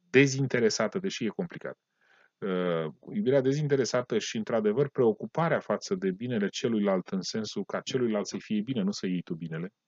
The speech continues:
uh, vei simți cât trebuie să-i dai. Și vă să vă dau un exemplu. Uh, cred că s-a întâmplat de multe ori ca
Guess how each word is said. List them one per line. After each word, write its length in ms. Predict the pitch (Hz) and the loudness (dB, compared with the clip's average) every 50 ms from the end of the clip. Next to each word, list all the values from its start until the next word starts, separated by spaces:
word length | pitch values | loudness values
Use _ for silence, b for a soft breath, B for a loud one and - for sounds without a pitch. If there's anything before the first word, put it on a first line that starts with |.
| _ _ _ _ _ _ _ _ _ _ _ _ _ _ _ _ _ _ _ _ _ _ | _ _ _ _ _ _ _ _ _ _ _ _ _ _ _ _ _ _ _ _ _ _
uh, 420 | - 101 98 98 98 95 92 92 98 _ _ _ _ _ _ _ _ _ _ _ _ _ _ _ - 107 | -6 -4 -2 0 0 0 -2 -4 -6 _ _ _ _ _ _ _ _ _ _ _ _ _ _ _ -4 -2
vei 140 | 113 135 | 0 0
simți 340 | 127 - - 143 120 - 147 | 0 -2 -2 -4 -6 -6 -6
cât 160 | - - 117 | -6 -6 -6
trebuie 260 | - 127 123 110 110 101 | -4 -4 -4 -2 -4 -4
să-i 220 | - - 98 92 | -4 -4 -4 -4
dai. 220 | 87 87 76 80 - _ _ | -4 -6 -8 -8 -12 _ _
Și 140 | - - 156 | -10 -6 -4
vă 80 | 170 | -4
să 120 | 147 - 170 | -2 -2 0
vă 60 | 160 | 0
dau 140 | 160 156 151 | 0 0 0
un 80 | 139 | 0
exemplu. 460 | 131 113 - - 101 90 82 - - - _ _ _ _ _ _ _ - - - - _ _ _ _ _ _ _ _ _ _ _ _ _ _ _ _ - - - b b b b b b b b b b b b _ _ _ | -2 -4 -4 -6 -6 -6 -8 -10 -16 -20 _ _ _ _ _ _ _ -20 -20 -20 -20 _ _ _ _ _ _ _ _ _ _ _ _ _ _ _ _ -20 -20 -20 b b b b b b b b b b b b _ _ _
Uh, 520 | - 113 110 107 107 107 104 101 101 98 | -6 -2 0 0 0 0 0 0 -2 -2
cred 180 | 92 - 165 165 | -4 -6 -6 -4
că 80 | - - | -2 -2
s-a 140 | - 170 | 0 0
întâmplat 360 | 156 139 135 127 120 135 131 123 | 0 0 0 -2 -2 -2 0 0
de 60 | 123 | 2
multe 280 | 110 117 117 110 - | 0 0 0 4 4
ori 140 | 110 107 107 | 4 4 4
ca 220 | - - 101 98 | 0 -2 -2 0